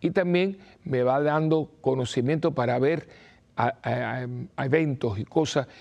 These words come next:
que digo, "Esto podría ser un buen tema", pero todo eso es gracia, todo eso es gracia, que yo me dé cuenta de esto es gracia de Dios. Entonces,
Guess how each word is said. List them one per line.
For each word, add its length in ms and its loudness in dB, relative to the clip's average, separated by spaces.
que 80 -2
digo, 280 0
"Esto 260 -2
podría 260 -2
ser 220 -2
un 120 0
buen 200 0
tema", 360 -6
pero 200 -2
todo 300 2
eso 180 -2
es 40 -2
gracia, 520 0
todo 160 -4
eso 180 -2
es 60 2
gracia, 360 0
que 240 -6
yo 140 -2
me 180 0
dé 240 2
cuenta 460 0
de 140 0
esto 300 -2
es 40 -10
gracia 400 -2
de 140 -2
Dios. 240 0
Entonces, 560 0